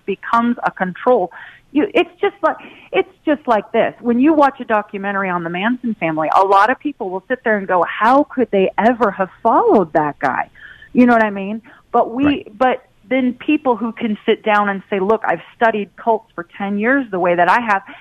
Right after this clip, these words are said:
Speaker 1: and I can tell you how these things form if you were in that group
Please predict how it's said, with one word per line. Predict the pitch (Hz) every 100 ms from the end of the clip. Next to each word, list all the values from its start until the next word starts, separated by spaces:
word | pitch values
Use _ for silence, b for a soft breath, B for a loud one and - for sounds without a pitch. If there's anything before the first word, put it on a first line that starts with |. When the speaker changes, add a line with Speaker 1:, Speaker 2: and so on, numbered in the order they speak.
| B
Speaker 1:
and | - 214
I | 214
can | - 202
tell | - 196 247
you | 214 190
how | 190 196 240
these | 240 208 190 _
things | 214 196 196 _ _ _ -
form | 269 262 190 170 -
if | 220
you | 220 214 254
were | 247
in | - 240 226
that | 214 -
group | 226 202